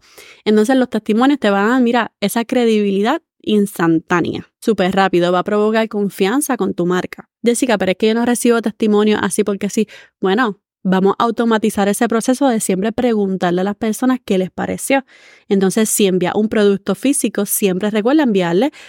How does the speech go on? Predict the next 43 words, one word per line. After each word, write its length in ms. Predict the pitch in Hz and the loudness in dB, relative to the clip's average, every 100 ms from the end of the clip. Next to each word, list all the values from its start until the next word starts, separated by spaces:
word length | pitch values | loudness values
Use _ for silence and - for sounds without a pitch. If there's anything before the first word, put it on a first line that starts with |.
| - - | -20 -4
una 220 | 208 202 | 0 0
tarjetita 480 | 196 196 208 202 196 | 0 0 0 0 0
de 80 | 190 | 0
agradecimiento 960 | 185 175 180 - 190 220 294 262 277 _ - _ _ _ | 0 -2 -2 0 2 2 2 0 -4 _ -20 _ _ _
y 220 | 208 190 | 0 0
recomendarle 960 | 180 185 190 180 175 170 269 285 330 - _ _ - | 0 0 2 2 2 2 2 2 0 -4 _ _ -2
que 100 | 196 | 0
le 120 | 185 | 0
tome 260 | - 165 | 0 -4
fotos, 380 | 165 240 254 240 | -2 0 0 0
lo 120 | 214 | -2
suba 260 | 202 190 180 | -2 -2 -2
a 20 | |
social 280 | - 190 175 | -2 -4 -2
media, 440 | 196 247 240 226 226 - - _ | 0 2 2 0 -2 -12 -20 _
le 120 | - 190 | -4 -2
ponga 260 | 190 190 | 0 2
algún 200 | 185 180 | 2 2
hashtag, 560 | 175 233 247 - 214 208 | 0 0 -2 -2 -4 -4
te 120 | - | -4
etiqueten. 760 | 180 170 - 202 247 220 240 285 | -4 -4 -2 -2 -2 -2 -2 -4
Si 120 | - | -2
tienes 200 | 220 208 | 0 2
algún 240 | 202 226 233 | 2 2 2
producto 340 | 226 220 220 | 2 0 0
digital, 400 | 220 214 220 294 | -2 0 0 0
pues 180 | 294 220 | 0 -4
que 140 | - | -2
a 60 | 196 | 0
los 140 | 185 | 0
par 340 | - - 175 180 | -2 -4 -4 0
de 100 | 185 | 0
días 460 | 202 254 220 226 - - - | 2 2 2 -2 -8 -20 -6
le 240 | 208 202 | -4 -2
envíe 280 | 190 185 180 | 0 0 0
un 140 | 190 196 | 0 -2
formulario 760 | 202 180 170 170 220 240 226 | -2 -2 0 2 2 2 2
para 240 | 208 190 170 | 0 -4 -4
que 60 | |
escriban 480 | 160 - 226 247 208 | -6 -4 -2 0 -2
cómo 240 | 202 170 165 | -4 -2 -4
les 100 | 175 | -4
pareció. 680 | 165 160 - - 220 226 | -8 -10 -10 -2 -2 -2